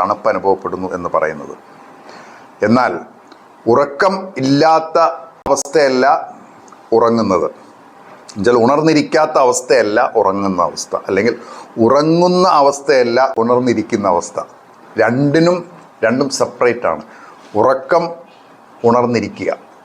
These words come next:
ഇത് രണ്ടും മനുഷ്യൻ്റെ ശരീരത്തിനും മനസ്സിനും അത്യാവശ്യമായിട്ടുള്ളൊരു കാര്യമാണ്. എന്ന് വെച്ചാൽ നമ്മൾ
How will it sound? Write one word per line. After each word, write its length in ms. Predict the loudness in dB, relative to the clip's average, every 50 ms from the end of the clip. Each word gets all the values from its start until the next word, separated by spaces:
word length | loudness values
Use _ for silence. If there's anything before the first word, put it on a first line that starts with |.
| -10 -4 -2
ഇത് 100 | 0 2 2 4
രണ്ടും 400 | 2 2 0 0 0 2 2 0 0 -4 -8 -12 -16 -20 -20 -12 -6 -2
മനുഷ്യൻ്റെ 480 | -2 0 0 0 0 0 0 2 2 0 0 -2 -8 -4
ശരീരത്തിനും 640 | -2 0 2 2 2 2 0 0 -2 -2 0 0 2 2 2
മനസ്സിനും 500 | 0 0 -2 -4 -4 -4 -2 -2 -2 -2 -4 -4 -6
അത്യാവശ്യമായിട്ടുള്ളൊരു 1120 | -6 -6 -8 -12 -4 -2 0 2 2 2 0 -2 -2 0 0 0 0 0 -2 -2 -4 -2 -2 0
കാര്യമാണ്. 480 | -2 0 0 -2 -4 -6 -6 -8 -10 -12 -18 -20 -20 -20 -20 -20 -20 -20 -20 -20 -20 -20 -20 -20 -20 -20 -20 -20 -20 -20 -20 -20 -16 -6
എന്ന് 120 | -2 0 2 2
വെച്ചാൽ 260 | 2 2 0 0 0 -2 -8 -16 -20 -20 -20 -20 -20 _ -20 -20 -20 -20 -20 -20 -20 -20 -20 -20 -12 -6 -2
നമ്മൾ 180 | -2 -2 -2